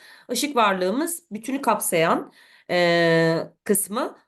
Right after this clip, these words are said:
E, dolayısıyla da buradan aldığımız bir enerjitik etki varmış. Peki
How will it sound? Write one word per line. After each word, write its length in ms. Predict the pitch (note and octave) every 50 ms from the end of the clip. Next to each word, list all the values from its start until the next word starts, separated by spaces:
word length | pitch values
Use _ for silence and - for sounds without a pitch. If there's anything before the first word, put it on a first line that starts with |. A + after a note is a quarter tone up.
| _ _ _ _
E, 220 | - - G#3 G#3 G#3
dolayısıyla 540 | C4+ C4 A#3+ A3 G#3 G#3+ - F#3+ E3+ F3+ G#3
da 140 | C4+ C4+ A#3
buradan 260 | C#4 B3+ A3 G#3+ F#3+
aldığımız 560 | F#3 G3 G3+ F#3+ E3 E3 D#3+ G3 C4 B3+ G#3
bir 160 | A3 A#3 A3+
enerjitik 540 | - G3+ G3 F#3 F3+ F3+ F3+ F#3 - - -
etki 300 | G#3+ G3+ - - - G#3
varmış. 580 | F3 D#3 D3+ D3+ E3+ A3+ D#4+ - - - - _ _ _ _ _ _ _ _ _
Peki 560 | - F#4 F#4 - C4+ A3+ A#3+ - - - _